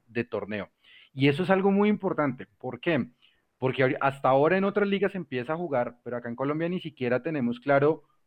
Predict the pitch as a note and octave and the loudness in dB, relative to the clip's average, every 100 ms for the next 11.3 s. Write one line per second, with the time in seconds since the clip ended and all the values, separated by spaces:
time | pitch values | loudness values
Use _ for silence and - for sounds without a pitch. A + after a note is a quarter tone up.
0 | _ B2 A#2+ A#2+ A2+ - _ _ _ _ | _ -4 -2 -2 -2 -6 _ _ _ _
1 | - D3 F#3+ G#3 - A3+ B3+ B3 - _ | 2 4 6 4 2 2 2 -2 -6 _
2 | _ _ - D#3 E3 F#3 - G3 G3 - | _ _ -2 0 0 -4 -2 0 -2 -6
3 | _ - G#3+ G#3+ A#3 A#3+ - D3 C#3 C#3+ | _ -2 4 4 4 0 -2 -2 0 2
4 | E3 G3 F#3 D#3 C#3+ B2 A2+ A#2+ D#3 D#3 | 2 0 0 -4 -2 -6 -4 -4 -6 -4
5 | B2 A#2+ - _ _ _ _ - _ _ | -4 -4 -8 _ _ _ _ -20 _ _
6 | - E3+ F3 F3 E3+ A3 - - - A3+ | 0 4 6 6 4 2 -2 -6 4 6
7 | G#3+ A3 G#3 A#3 A3+ A3+ A#3 G#3+ D3+ C#3 | 6 0 -6 0 2 2 0 2 2 0
8 | E3 G3+ G3+ E3+ C3+ B2 D3 E3+ E3+ A#2+ | 0 0 0 -2 0 0 0 0 -2 -2
9 | A2+ D#3 - _ _ _ _ A#2+ D#3+ D3 | -2 -4 -6 _ _ _ _ 2 4 4
10 | D3+ C3+ B2 B2 B2 B2+ G3+ A3 D#3+ D#3 | 4 4 4 0 2 2 2 0 -2 -2
11 | D#3+ C#3+ G#2 | -2 -4 -4